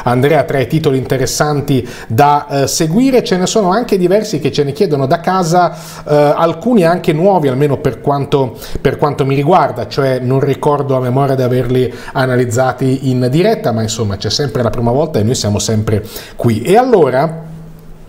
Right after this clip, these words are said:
eh, partiamo da Alberto che ci chiede un parere, lui dice quasi immancabile, al,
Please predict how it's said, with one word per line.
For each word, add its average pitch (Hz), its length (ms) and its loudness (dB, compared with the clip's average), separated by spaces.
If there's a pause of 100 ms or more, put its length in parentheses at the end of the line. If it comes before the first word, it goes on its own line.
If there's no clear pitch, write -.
(120)
eh, 147 140 4
partiamo 190 440 2
da 165 100 4
Alberto 160 500 2
che 202 160 -2
ci 226 140 -4
chiede 165 360 2
un 202 380 2
parere, 180 580 2 (180)
lui 165 200 2
dice 156 320 2
quasi 156 320 0
immancabile, 151 840 2
al, 175 560 2